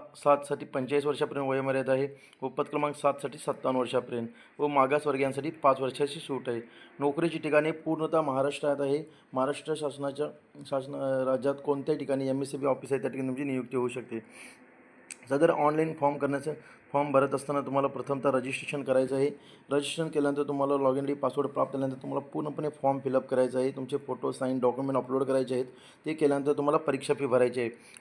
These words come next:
परीक्षा फी ही शेवटचा टप्पा असतो. ही भरल्यानंतर तुमचा फॉर्म सबमिट केला जातो. पद क्रमांक एक, दोन, तीन, चार, आठसाठी तुम्हाला खुल्या वर्गासाठी सातशे रुपये परीक्षा फी आहे व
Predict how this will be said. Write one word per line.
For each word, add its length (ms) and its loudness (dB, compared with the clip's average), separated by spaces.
परीक्षा 260 4
फी 220 2
ही 80 0
शेवटचा 400 2
टप्पा 220 4
असतो. 180 2
ही 120 0
भरल्यानंतर 460 2
तुमचा 200 0
फॉर्म 260 0
सबमिट 360 -4
केला 160 4
जातो. 300 -2
पद 180 2
क्रमांक 300 0
एक, 200 -2
दोन, 200 2
तीन, 240 -6
चार, 180 4
आठसाठी 380 0
तुम्हाला 320 0
खुल्या 200 2
वर्गासाठी 460 2
सातशे 360 -4
रुपये 200 -4
परीक्षा 320 -6
फी 140 -6
आहे 320 -2
व 80 0